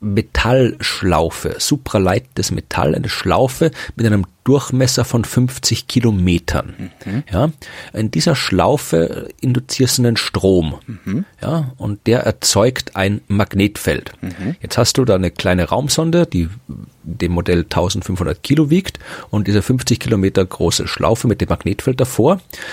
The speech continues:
Speaker 1: Und dieses Magnetfeld, äh, wechselwirkt mit dem interstellaren Medium. Also zwischen
Speaker 2: Ah.
Speaker 1: den Sternen ist zwar nicht viel, aber ein bisschen Krempel ist da doch, so das ein oder andere Wasserstoffatom und so weiter.
Speaker 2: Ja.
Speaker 1: Äh, ionisiertes Wasserstoffatom, also elektrisch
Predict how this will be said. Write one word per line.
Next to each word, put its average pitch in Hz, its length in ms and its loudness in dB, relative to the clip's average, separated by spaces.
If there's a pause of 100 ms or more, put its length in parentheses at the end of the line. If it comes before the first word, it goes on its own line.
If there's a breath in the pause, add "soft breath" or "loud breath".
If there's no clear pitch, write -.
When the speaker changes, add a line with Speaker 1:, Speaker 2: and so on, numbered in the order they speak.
(160 loud breath)
Speaker 1:
Und 117 200 -4
dieses 131 220 0
Magnetfeld, 127 840 0 (380 loud breath)
äh, 120 180 4 (520)
wechselwirkt 127 1000 0
mit 127 220 0
dem 127 200 2
interstellaren 107 1120 2
Medium. 87 460 2
Also 90 100 -6
zwischen 107 280 -2
Speaker 2:
Ah. - 20 0
Speaker 1:
den 92 80 0
Sternen 107 300 0
ist - 200 -4
zwar 107 120 2
nicht 90 200 0
viel, 151 340 0
aber 113 120 4
ein 90 100 2
bisschen 120 400 0
Krempel 95 400 -2
ist - 120 -4
da - 40 -14
doch, 135 220 2
so 101 80 -4
das 90 120 2
ein 92 200 2
oder 87 160 0
andere 82 280 0
Wasserstoffatom 127 760 0
und 127 100 0
so 131 100 2
weiter. 135 320 2 (460 loud breath)
Speaker 2:
Ja. 95 120 2
Speaker 1:
Äh, - 60 -4
ionisiertes 104 720 0
Wasserstoffatom, 143 640 0
also 98 180 2
elektrisch - 540 -2